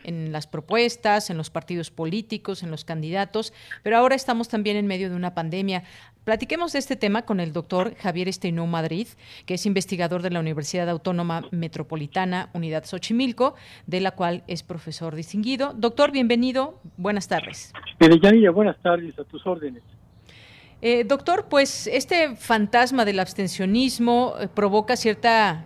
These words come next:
Speaker 1: incertidumbre de cuántos ciudadanos acudirán a las urnas el próximo seis de junio, de un padrón, si no mal recuerdo, de noventa y tres millones de mexicanos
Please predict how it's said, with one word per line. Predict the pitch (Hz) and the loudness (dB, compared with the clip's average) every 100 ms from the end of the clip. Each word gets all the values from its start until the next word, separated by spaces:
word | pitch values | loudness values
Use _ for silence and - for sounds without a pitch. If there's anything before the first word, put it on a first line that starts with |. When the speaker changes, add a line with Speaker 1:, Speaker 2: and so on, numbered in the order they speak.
| - | -6
Speaker 1:
incertidumbre | 190 - 185 - 190 302 262 185 | -4 -2 -4 -2 -2 0 0 0
de | 165 | 0
cuántos | 208 220 226 226 | 2 2 0 -4
ciudadanos | - 190 175 170 208 214 208 208 - - - - | -2 0 0 2 2 2 0 -2 -8 -16 -20 -8
acudirán | - 185 190 190 190 196 208 214 | -4 -2 -2 0 2 4 2 0
a | 185 | -2
las | 180 170 - - 233 | -2 -2 -6 -8 -2
urnas | 285 247 214 208 | 0 2 0 0
el | 185 | -4
próximo | 190 185 214 185 | -6 -6 -4 -4
seis | - 196 190 - - | -4 -2 -2 -4 -10
de | 180 175 | -6 -6
junio, | 175 - 269 254 233 247 233 | -4 0 2 2 2 0 -4
de | 175 190 | -6 -2
un | 226 269 | -2 -2
padrón, | 277 196 196 202 220 | 0 2 2 -2 -2
si | 214 | -4
no | 190 | -4
mal | 202 196 | -2 -4
recuerdo, | - 190 214 | -6 -4 -2
de | 196 170 | -2 -4
noventa | 170 160 170 | -4 -4 -6
y | |
tres | 165 196 202 | -4 -4 -2
millones | 202 170 190 190 196 - | -2 -2 -2 -2 -4 -6
de | 180 | -6
mexicanos | 170 - 165 190 180 208 - | -4 -6 -4 -2 0 -4 -8